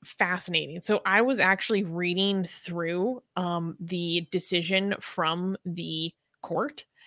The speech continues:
about this, and it was really interesting because the, um, judge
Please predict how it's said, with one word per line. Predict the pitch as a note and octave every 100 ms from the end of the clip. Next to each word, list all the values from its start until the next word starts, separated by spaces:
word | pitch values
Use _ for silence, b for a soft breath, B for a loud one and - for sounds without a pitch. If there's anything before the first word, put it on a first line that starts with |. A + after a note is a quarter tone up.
| b
about | C4 C#4 C4
this, | D#4 E4 - - - B B B
and | A#3 A#3 A3+ A3+ A3 -
it | A#3+
was | A#3 F#3+ -
really | G#3+ B3+ C#4
interesting | G#3 G#3+ A#3 G#3 - G#3 F#3+
because | F3+ - G3 G3 F#3 - b b b b -
the, | F3+ A#3 G#3 G3+ G3 -
um, | G3 F#3 F3+ F3 E3+ -
judge | E3 F#3+ F3 A#3 C4